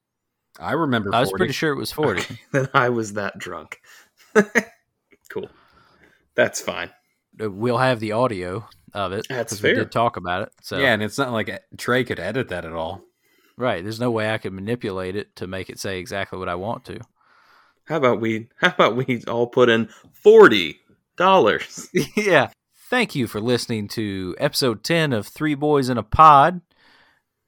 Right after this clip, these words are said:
Speaker 2: Uh, as always, we really appreciate you taking the time to be with us.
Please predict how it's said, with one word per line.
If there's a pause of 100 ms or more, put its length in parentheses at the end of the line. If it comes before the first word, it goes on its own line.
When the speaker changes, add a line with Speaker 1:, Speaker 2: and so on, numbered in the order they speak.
(180)
Speaker 2:
Uh,
as
always,
we
really
appreciate
you
taking
the
time
to
be
with
us.